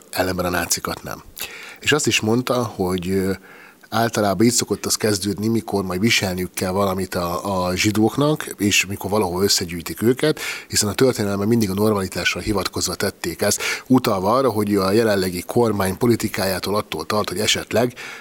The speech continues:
majd a, a zsidókat újra deportálni fogják. Hát ezek nagyon erős mondatok.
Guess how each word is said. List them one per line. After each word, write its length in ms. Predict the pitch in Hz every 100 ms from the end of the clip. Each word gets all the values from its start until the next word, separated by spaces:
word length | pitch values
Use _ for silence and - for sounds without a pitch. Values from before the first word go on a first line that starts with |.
| -
majd 280 | 98 90 90
a, 580 | 90 90 87 95 92 92
a 80 | 92
zsidókat 420 | 107 101 90 87
újra 160 | 98
deportálni 560 | 87 92 - 85 85 82
fogják. 360 | - 82 78 95
Hát 80 |
ezek 180 | 120 131
nagyon 240 | 196 226 135
erős 280 | 92 -
mondatok. 560 | - 85 76 - - -